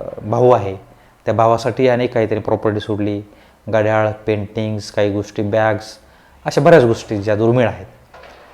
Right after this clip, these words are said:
तर एक असं कधी कधी वाटतं की माणूस आयुष्यात येतो आणि काय ठेवून जातो. आज मला सांगा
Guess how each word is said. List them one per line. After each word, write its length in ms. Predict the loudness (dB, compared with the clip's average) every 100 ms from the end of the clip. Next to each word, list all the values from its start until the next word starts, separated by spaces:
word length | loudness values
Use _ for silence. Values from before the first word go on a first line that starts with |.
| -20 _ -4
तर 40 | -2
एक 120 | 0
असं 240 | 0 0
कधी 340 | -2 0 2 4
कधी 160 | 4
वाटतं 240 | 4 2 0
की 100 | 2
माणूस 340 | 2 0 0
आयुष्यात 400 | 0 0 -2 -2
येतो 200 | 0 0
आणि 120 | -4
काय 160 | -2 -2
ठेवून 300 | 0 -2 -2
जातो. 280 | -2 -4 0
आज 200 | 2 2
मला 180 | 0
सांगा 320 | 0 -2 -8